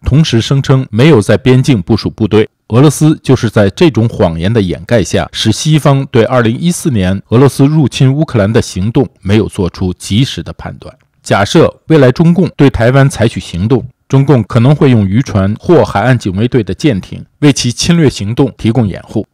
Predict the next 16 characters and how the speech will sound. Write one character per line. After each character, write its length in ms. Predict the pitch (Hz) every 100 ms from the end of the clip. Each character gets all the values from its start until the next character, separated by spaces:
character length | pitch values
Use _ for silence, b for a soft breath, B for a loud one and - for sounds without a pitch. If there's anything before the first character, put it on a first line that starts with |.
| _
并 200 | 165 123
以 100 | 139
此 200 | - 101
来 140 | 98
迷 220 | 104 104 131
惑 260 | - -
和 160 | - 101
瘫 360 | - 147 156 151
痪 260 | 160 101 -
台 240 | - 104
美 160 | 127 90
的 140 | 85
应 240 | 104 135 95
对 120 | 85
措 220 | - 98
施。 260 | - 87